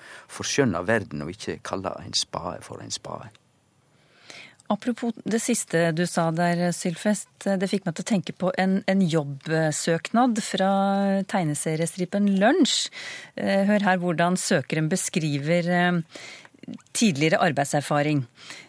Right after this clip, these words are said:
Speaker 2: Eh, han skriver at han har dyp og inngående erfaring fra sammenstilling av håndholdte nytteinstrumenter for masseforflytning og grunnbearbeiding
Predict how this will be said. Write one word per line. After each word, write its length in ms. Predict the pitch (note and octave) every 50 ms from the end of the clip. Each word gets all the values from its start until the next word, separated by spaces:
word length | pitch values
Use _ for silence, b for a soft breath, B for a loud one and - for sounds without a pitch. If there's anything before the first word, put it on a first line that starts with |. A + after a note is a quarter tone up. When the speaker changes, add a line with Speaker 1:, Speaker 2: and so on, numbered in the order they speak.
| B
Speaker 2:
Eh, 360 | - F3 F3 F3 E3+ E3+ E3
han 340 | D#3+ D#3+ - - - E3+ F#3+
skriver 280 | - - E3 D#3 D3 D#3
at 140 | E3 - - F3+
han 120 | G3 G3
har 180 | F#3 G3 G#3 G#3
dyp 720 | - D#3+ C#3 C3 C3 - F#3+ G#3+ B3+ D#4+ - _ _ - - -
og 180 | G#3 A3+ -
inngående 640 | - F3 E3 E3 E3 D3+ E3 E3+ E3+ F3+ F#3+ A3+ A#3+
erfaring 640 | - F#3+ F#3+ - - - F3 D#3 D3 D3 F3+ A#3 D#4+ - - _
fra 260 | - - - F#3 F#3
sammenstilling 1040 | F#3 - - - A#3 G#3+ F#3+ C#3+ C3 C3+ - - - E3+ D3+ D3 D#3+ G3 B3 C4+ -
av 200 | - F3+ F#3+ G3
håndholdte 840 | - - A#3 G3 E3 D3 C3 - D3+ D3 D#3+ - _ _ - G3+ G#3 b b b b b -
nytteinstrumenter 1400 | A3 C#4 - - _ _ _ - D#3 - D3+ D3 C#3 - - - D#3+ D#3 D#3 D#3+ D#3+ D#3 - _ _ - D#4 F#4 - B B B B B B B
for 200 | - - G#3 G#3
masseforflytning 1200 | G#3+ A3 B3 B3 - - - - C#3+ - - C#3+ - - - E3 - - _ - G3 G#3+ A3 -
og 160 | - F#3 F3+
grunnbearbeiding 1120 | E3 F#3+ G3 A3 A3+ G#3 F3 C#3+ C3 B2+ D3 D3 C#3+ C#3+ C#3 C3+ D3 D3 D3 C#3 E3 F3+